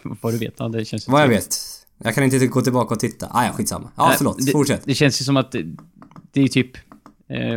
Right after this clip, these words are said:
Speaker 1: att ha kvar Ben McLemore eller Afflalo i laget just nu. Det... Det, det, det gör inte <laughs> så, så,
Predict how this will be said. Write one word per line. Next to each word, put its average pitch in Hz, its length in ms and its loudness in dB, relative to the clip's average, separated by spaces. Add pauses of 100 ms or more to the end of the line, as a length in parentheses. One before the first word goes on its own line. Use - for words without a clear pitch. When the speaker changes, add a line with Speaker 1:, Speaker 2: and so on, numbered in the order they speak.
Speaker 1:
att 113 140 -2
ha 117 380 0
kvar 135 360 2
Ben 120 240 2
McLemore 117 440 -2
eller 117 100 0
Afflalo 113 400 0
i 117 40 0
laget 113 420 -4
just 123 180 -6
nu. 117 140 -2
Det... 117 220 -2 (540)
Det, 127 280 0 (300)
det, 131 240 0
det 127 260 0
gör 127 220 4
inte 135 220 -4
<laughs> - 0 -
så, - 380 -4
så, - 340 -8